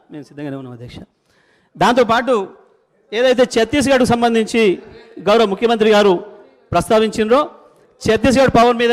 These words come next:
కూడా వంద శాతం విచారణ చేయొచ్చు, ఏమి ఇబ్బంది లేదు. ఈఆర్సీ నిర్ణయం ప్రకారమే జరిగింది, అందులో సందేహం లేదు, మేము వెల్కమ్ చేస్తున్నాం అధ్యక్ష. అదేవిధంగా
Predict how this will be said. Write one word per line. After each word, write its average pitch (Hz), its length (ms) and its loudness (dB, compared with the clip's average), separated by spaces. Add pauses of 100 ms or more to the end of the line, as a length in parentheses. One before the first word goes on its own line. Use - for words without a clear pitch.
(120)
కూడా 240 160 2 (500)
వంద 202 200 0 (100)
శాతం 220 260 2 (480)
విచారణ 214 280 -2 (120)
చేయొచ్చు, 214 320 -2
ఏమి 202 160 2
ఇబ్బంది 208 280 2
లేదు. 214 160 2 (680)
ఈఆర్సీ 202 380 4
నిర్ణయం 190 220 4
ప్రకారమే 185 480 4
జరిగింది, 196 320 6
అందులో 180 220 6
సందేహం 180 480 4
లేదు, 190 180 4 (680)
మేము 190 220 2
వెల్కమ్ 170 260 0
చేస్తున్నాం 147 280 -4
అధ్యక్ష. 127 240 -10 (800)
అదేవిధంగా 269 400 2